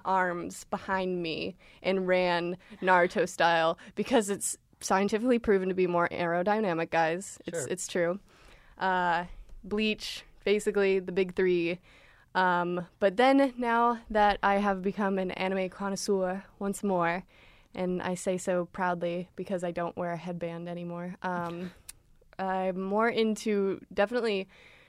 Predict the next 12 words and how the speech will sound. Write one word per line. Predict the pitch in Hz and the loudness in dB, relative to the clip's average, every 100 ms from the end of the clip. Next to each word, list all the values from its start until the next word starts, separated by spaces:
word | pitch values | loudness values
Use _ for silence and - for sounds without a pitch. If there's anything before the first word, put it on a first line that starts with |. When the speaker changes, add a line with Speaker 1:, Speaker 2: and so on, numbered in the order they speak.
| - | -14
Speaker 1:
shoujo, | - 208 190 185 196 190 190 190 190 - | -2 2 2 4 4 6 6 4 2 0
anything | 202 233 233 226 208 | 0 0 0 0 -2
dealing | 185 180 180 180 | -2 -2 0 -2
with | 175 - | -4 -2
the | 160 | -4
supernatural | 170 - 190 180 175 165 165 - 170 165 160 160 | -4 -6 -4 -4 -2 -2 -4 -4 -2 -2 -2 -4
when | 165 | -6
it | - | -6
comes | - 170 - | -8 -8 -10
to | - | -10
the | 170 | -6
more | 165 160 160 156 147 | -4 -2 -2 -2 -2